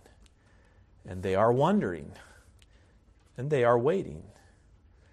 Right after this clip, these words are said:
So yes, to say that heaven is listening is to say that God himself is listening. To speak of the blessings of heaven is to speak of God's own blessings.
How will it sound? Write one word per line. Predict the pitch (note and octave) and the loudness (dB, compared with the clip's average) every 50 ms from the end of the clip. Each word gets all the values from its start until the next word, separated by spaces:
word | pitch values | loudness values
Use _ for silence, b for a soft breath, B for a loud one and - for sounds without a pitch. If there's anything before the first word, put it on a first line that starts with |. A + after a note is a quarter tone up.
| _ - - - _ _ _ _ _ _ - - _ _ _ _ _ _ - - - - | _ -20 -20 -20 _ _ _ _ _ _ -20 -20 _ _ _ _ _ _ -20 -20 -16 -8
So | - - D#3 D3+ | -2 2 4 4
yes, | D#3 E3 G3+ G#3 D3 B2+ - - - | 6 8 8 8 8 8 4 2 0
to | - B2+ | -2 -2
say | - - F#3+ F3+ F3 | 0 2 4 4 6
that | E3 D3+ C3 - | 6 6 4 4
heaven | - - F3+ G3 F#3 F3+ E3 D#3+ | 4 4 4 6 6 4 0 -2
is | D3+ B2 A2+ G#2+ G2+ | -2 -2 -4 -2 -2
listening | A2+ B2 D3+ D3+ - - G#2 F2+ F2 F2 F#2+ B2+ D#3+ - b b b b b b b b b b b _ - | 2 2 2 2 2 -2 -4 -6 -6 -6 -6 -6 -8 -8 b b b b b b b b b b b _ -4
is | A#3 A3+ G#3 | -4 -2 2
to | - F#3+ | 4 4
say | F#3 - F3+ F#3 F3 | 4 6 4 6 6
that | F#3 G3 F#3 C#3 | 6 6 4 4
God | C3 D3 F3 B3 B3+ B2+ G2 E2+ E2 E2 G2+ A#2+ - - | 0 2 2 2 2 2 -2 -4 -8 -10 -12 -16 -16 -12
himself | - C#3 C3 - - - - G#2+ - - | -10 -8 -4 -2 0 0 2 2 0 0
is | C#3+ A#2+ G2+ - | 0 -2 -2 -2
listening. | A#2+ A#2+ B2+ E3 F#3+ - - - E2 F2 F2+ F2+ G#2 C3+ D#3 - b b b b b b b b b b b b b _ | -2 -2 -2 -2 -2 -4 -6 -8 -10 -12 -12 -12 -12 -12 -14 -14 b b b b b b b b b b b b b _
To | - C#3+ | 0 2
speak | - - - F#3 F#3 - | 2 6 6 4 6 8
of | F3 C#3 B2 | 6 6 6
the | B2+ A#2 | 4 4
blessings | A2 A2+ A#2 C#3+ E3+ F3 - - F3 D3 C3 B2 C3+ | 4 4 6 6 6 6 4 0 0 -2 -2 0 0
of | B2+ A#2+ A#2 | -2 -2 0
heaven | A2+ G#2+ F#2+ G#2 E3+ G3+ E3+ | 0 -2 0 0 0 0 0
is | B2+ C3+ - - | 0 -2 -2 -4
to | - - C#3 | -2 -2 -2
speak | - - - - A#2+ B2 B2 B2 - - | -2 -2 -2 -2 0 0 -2 -2 -4 0
of | - A2 A2+ A2 G#2+ A2 | 2 2 2 2 0 -2
God's | - F2 G2 G#2 A#2 A#2+ A#2 - | -2 0 2 4 4 2 2 0
own | - A#2+ B2 C3+ C#3+ D3+ D#3+ D3 | 0 2 4 4 4 2 2 0
blessings. | - G#2 G2+ F#2+ G2+ - - A2+ A2+ C3 E3 F#3+ - - | 0 0 0 0 -2 -4 -6 -6 -4 -2 -2 -2 -2 -4